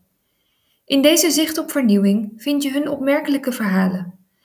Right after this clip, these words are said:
maar ook artikelen over de voortgang van enkele actieteams. En over Martijn Laterveers betrokkenheid bij het opstellen van de handreikingen. Als ik zelf door alle artikelen blader,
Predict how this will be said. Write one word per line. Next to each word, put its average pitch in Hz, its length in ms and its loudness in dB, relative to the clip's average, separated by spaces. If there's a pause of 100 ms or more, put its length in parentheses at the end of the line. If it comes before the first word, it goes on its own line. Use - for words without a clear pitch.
(360)
maar 277 220 2
ook 320 200 2
artikelen 285 680 -2
over 262 200 0
de 254 80 0
voortgang 254 680 -4
van 277 120 -8
enkele 240 320 0
actieteams. - 840 -6 (760)
En 311 340 -2
over 233 240 0
Martijn 233 480 2
Laterveers 247 760 -2 (280)
betrokkenheid 285 920 -2
bij 220 100 0
het 202 140 -2
opstellen 277 540 0
van 294 160 0
de 277 60 0
handreikingen. 190 1040 0 (600)
Als 277 180 4
ik 285 80 0
zelf 339 340 2
door 269 140 0
alle 330 260 2
artikelen 302 500 0
blader, 202 520 0